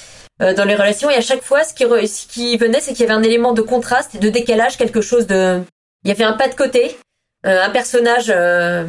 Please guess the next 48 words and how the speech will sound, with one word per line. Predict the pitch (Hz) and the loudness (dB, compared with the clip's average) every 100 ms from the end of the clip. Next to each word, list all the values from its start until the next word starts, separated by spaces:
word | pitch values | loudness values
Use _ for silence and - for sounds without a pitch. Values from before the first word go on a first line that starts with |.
| 175 170 196 _ | -10 -16 -20 _
Je | - | -6
pensais, | 220 - | -4 0
après | 226 - 226 | 0 0 0
c'est | 220 190 | 0 0
compliqué | 208 220 233 | -2 -2 -2
sans | 226 | -2
spoiler, | - 233 226 220 | 0 2 2 2
mais | |
je | 208 | 0
pensais | 233 233 | 0 0
à | 254 | 0
une | 233 | 0
scène | 277 262 | 0 2
de, | 233 220 214 208 | 2 4 4 2
de | 180 | 0
la | 214 | -2
série | 240 262 | 0 0
The | 233 | 2
Last | 233 233 | 2 2
of | 226 | 0
Us | 233 233 | 0 0
récemment. | 214 208 208 214 _ _ _ _ - | -2 0 -2 -4 _ _ _ _ -2
On | 208 | 2
a | 208 | 2
le, | 208 202 190 190 190 190 | 2 2 4 4 2 2
une | 190 214 | 0 0
relation | 240 240 277 | 0 2 -2
entre | 247 247 | 0 0
des | 240 | 0
personnages | 240 - 240 247 | 0 0 2 2
qui | 240 226 | -2 -6
sont | 214 | -2
pas | 247 | -2
vraiment | 233 247 240 | 0 0 0
du | 240 247 | -2 0
genre | 254 240 | 2 2
à | |
avoir | 220 220 | 2 0
des | 226 | 0
grandes | 214 240 226 | 0 0 0
effusions, | 233 233 208 233 277 | -2 -2 0 -2 -2
qui | 220 | -4
s'attachent | 233 226 - | -2 0 0
l'un | 226 | 0
à | 226 | 2
l'autre, | 233 254 208 | 2 2 0
mais, | 180 | 2
euh, | 175 170 | 2 0